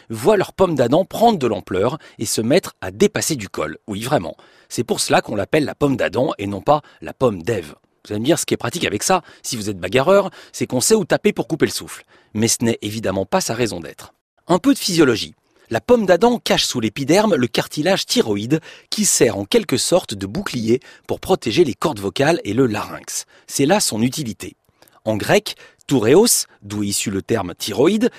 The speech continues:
signifie bouclier. Pardon aux hellénistes pour l'accent et la prononciation. C'est donc la puberté qui, chez les garçons, va déclencher la descente de la pomme d'Adam. Le cartilage change de place. Par-dessus le marché, il grossit davantage encore chez les hommes que chez les femmes.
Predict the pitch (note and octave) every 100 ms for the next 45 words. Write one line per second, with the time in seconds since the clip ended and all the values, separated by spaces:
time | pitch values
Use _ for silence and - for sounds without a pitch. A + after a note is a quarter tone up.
0 | - - F3 E3+ - A#3+ E3+ A#2+ A3 -
1 | G#2 - _ _ _ - D3+ C3 A#2 G2
2 | A2 B2+ E3+ G#3 - G#3 - G2+ G#2+ A#2
3 | - F#3+ - G#2 - B2 B2 - - -
4 | - _ _ _ - E3 A#2 F#2 F2 B2+
5 | C#3 C3 A3+ A#3 - - G2 - F2+ F2+
6 | - - A3 - - F#2+ G#2 A#2+ G3+ C#3+
7 | C3 G#3+ F3+ G#2 A#2+ - F#3+ C3+ F2+ -
8 | D3+ G#2 F2 C#2+ - _ - F#2 - -
9 | A#2 B2+ E3+ D3+ - E3 A2 F#2+ D2 -
10 | - - _ _ - A2 G#2 G#2+ C#3 -
11 | B3+ - A2+ A2 A#2 D3+ - A#3 - -
12 | - A#2+ F#3+ G3 C#3+ G#2+ A#2+ F3+ D#3+ -
13 | - G2 D3+ A3 G#3 D#3 D#3+ A2 F2 E2